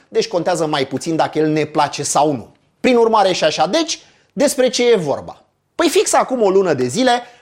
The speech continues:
apărea acest studiu InScope Research pe un eșantion reprezentativ pentru categoriile sociodemografice semnificative din România, în funcție de sex, vârstă și ocupație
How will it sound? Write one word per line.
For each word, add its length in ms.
apărea 760
acest 520
studiu 560
InScope 520
Research 460
pe 80
un 140
eșantion 640
reprezentativ 800
pentru 260
categoriile 600
sociodemografice 1000
semnificative 840
din 160
România, 520
în 100
funcție 300
de 120
sex, 340
vârstă 360
și 140
ocupație 680